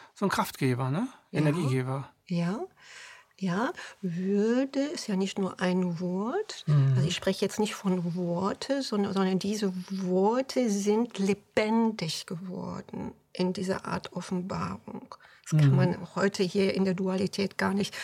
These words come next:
Speaker 2: so mit Worten erfassen. Das war ein lebendiges Leben der Würde. Wie gesagt, es ist absolute Kraft. Du kannst nie tiefer fallen wie in Gottes Hand.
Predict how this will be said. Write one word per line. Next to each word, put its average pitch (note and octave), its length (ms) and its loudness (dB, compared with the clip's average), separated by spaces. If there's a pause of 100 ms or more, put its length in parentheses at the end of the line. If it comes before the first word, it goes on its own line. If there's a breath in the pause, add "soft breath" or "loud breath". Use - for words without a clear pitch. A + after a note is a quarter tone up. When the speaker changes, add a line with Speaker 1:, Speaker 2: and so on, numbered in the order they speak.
(220 loud breath)
Speaker 2:
so F#3+ 220 0
mit G3 240 0
Worten F#3 360 0
erfassen. G3+ 640 -4
Das F3+ 220 -8
war - 600 -6
ein F#3 140 2
lebendiges A3 840 0
Leben A#3 760 -2
der F#3+ 320 0
Würde. A#3+ 380 -2 (500 loud breath)
Wie F#3+ 100 -2
gesagt, G3 320 -2
es A3 60 -6
ist - 80 -14 (380 loud breath)
absolute G#3+ 1040 -2
Kraft. - 840 -8 (360 loud breath)
Du G3+ 100 -4
kannst G3+ 380 -2
nie A#3+ 280 4
tiefer A#3+ 520 -6
fallen G3+ 640 0
wie G3+ 180 -2
in G3 120 -2
Gottes - 540 -8
Hand. - 540 -8